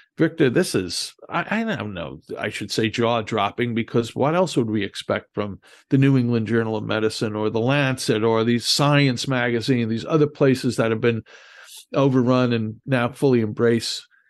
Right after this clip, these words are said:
uh, woke and leftist ideologies? They're supposedly places of science, right? Except they're places of politics, really. Victor, what are your thoughts about what Carol's,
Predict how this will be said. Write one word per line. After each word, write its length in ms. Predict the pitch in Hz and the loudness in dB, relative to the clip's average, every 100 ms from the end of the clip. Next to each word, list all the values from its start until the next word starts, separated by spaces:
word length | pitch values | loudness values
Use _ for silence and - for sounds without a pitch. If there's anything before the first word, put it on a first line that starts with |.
| _ _ - | _ _ -4
uh, 280 | 107 107 107 | -2 0 2
woke 320 | 120 127 127 | 2 2 0
and 120 | 107 | -4
leftist 380 | 110 110 113 - | -4 -4 -6 -2
ideologies? 1040 | 110 110 110 113 110 110 113 123 113 110 | -2 0 0 0 0 -2 -2 -2 -2 -4
They're 220 | - 123 113 | -2 -2 -2
supposedly 420 | - 190 196 156 | -2 2 4 2
places 420 | - 165 151 135 | 4 2 2 -2
of 120 | 131 | -2
science, 600 | - 160 180 156 104 - | 0 0 2 0 -2 -4
right? 340 | 117 123 170 - - | -2 2 0 -2 -10
Except 280 | 143 131 | -4 -2
they're 120 | - 117 | -2 -2
places 420 | - 127 127 110 | 0 0 -2 -8
of 100 | - | -12
politics, 680 | - 110 107 - 104 - - | -6 -4 -4 -8 -10 -10 -8
really. 240 | 110 110 - - - | -6 -6 -10 -20 -4
Victor, 220 | - 170 175 | -2 4 4
what 120 | 190 | 6
are 40 | |
your 80 | 190 | 4
thoughts 320 | 143 147 139 | 4 0 2
about 240 | 139 123 110 | 0 2 0
what 120 | 110 | -2
Carol's, 480 | 131 117 117 104 | 0 2 2 -2